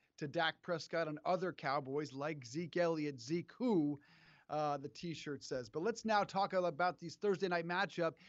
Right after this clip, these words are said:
Ross Tucker's favorite matchup all year long between the Titans and Jaguars. We'll check in with Jeffrey right now on ninety-two nine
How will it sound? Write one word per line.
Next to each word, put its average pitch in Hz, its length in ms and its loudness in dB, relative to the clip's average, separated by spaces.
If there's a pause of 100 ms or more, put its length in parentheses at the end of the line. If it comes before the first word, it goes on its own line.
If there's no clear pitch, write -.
(180)
Ross 226 220 2
Tucker's 202 440 -2 (220)
favorite 226 600 2
matchup 180 500 0 (180)
all 247 320 8
year 131 360 -4
long 165 340 -2
between 147 300 -10
the 135 80 -10
Titans 185 520 -4
and 131 140 -10
Jaguars. 160 760 -2 (320)
We'll 156 120 -4
check 190 220 -2
in 170 80 -4
with 156 120 -2
Jeffrey 190 360 0
right 185 300 2
now 151 120 -2
on 151 100 -2
ninety-two 156 400 -4
nine 156 340 -2